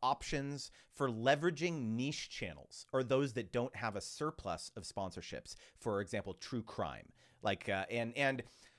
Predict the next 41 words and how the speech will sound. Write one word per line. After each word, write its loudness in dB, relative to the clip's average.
I, 10
I 12
really 6
wanted 6
to 4
address -2
this 0
because 2
I, 4
I 6
get -2
this -6
question 0
a 0
lot. 2
"Well, 6
like, 4
there's 4
no 12
brands 2
that -10
sponsor -2
my -2
type -8
of -10
content," -8
right? 2
<laughs> -2
People 8
say 8
that 8
all 10
the 2
time. 2
And 4
I'm 6
just -2
like, 8
so, 6
so, 6
um, 8